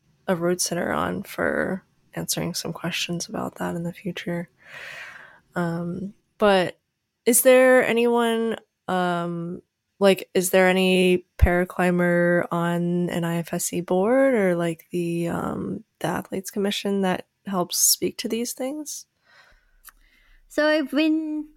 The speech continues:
Speaker 2: pushing for that to happen. It's not, we're not quite there yet. Um, there is a paraclimbing commission that's very active, um, with,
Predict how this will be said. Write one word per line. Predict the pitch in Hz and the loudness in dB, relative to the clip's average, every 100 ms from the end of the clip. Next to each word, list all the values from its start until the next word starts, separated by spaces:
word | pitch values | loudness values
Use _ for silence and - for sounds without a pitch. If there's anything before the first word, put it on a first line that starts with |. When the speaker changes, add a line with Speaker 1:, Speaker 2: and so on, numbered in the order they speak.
| _ | _
Speaker 2:
pushing | - 311 311 311 302 311 302 - | -4 -4 0 2 2 -2 -12 -8
for | 247 | -4
that | 240 - | -4 -4
to | |
happen. | 220 233 220 220 208 | -2 -2 0 -2 0
It's | - - | -2 -2
not, | 240 - | -2 0
we're | 226 233 254 | -2 0 0
not | 262 | 0
quite | 254 226 | -2 -4
there | 208 196 | -2 0
yet. | 208 208 - | 0 -2 -2
Um, | - 208 196 196 196 | -2 0 0 -2 0
there | 214 | 0
is | 220 | 0
a | 196 | -4
paraclimbing | - 196 208 220 202 202 | -2 -2 0 -2 0 -2
commission | - 202 202 240 240 | -2 -4 -2 0 0
that's | 202 | -2
very | - 190 185 | -4 -2 0
active, | 190 - - 214 - _ _ _ _ _ _ _ _ - | -2 -4 -6 -6 -6 _ _ _ _ _ _ _ _ -2
um, | 196 185 185 - - | 0 2 0 -4 -2
with, | 208 | -2